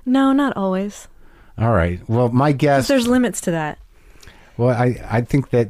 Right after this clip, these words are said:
Speaker 2: you probably have a, a long list of limits that I, I don't even
Speaker 1: <laughs>
Speaker 2: understand.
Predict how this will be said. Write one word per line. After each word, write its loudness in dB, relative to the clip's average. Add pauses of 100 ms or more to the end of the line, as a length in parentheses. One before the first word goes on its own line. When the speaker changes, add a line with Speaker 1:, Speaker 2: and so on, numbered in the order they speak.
Speaker 2:
you -2
probably 0
have 0
a, 0
a -4
long 2
list 0
of -2
limits 2
that 0
I, -2
I 0
don't 2
even 0
Speaker 1:
<laughs> -12
Speaker 2:
understand. 0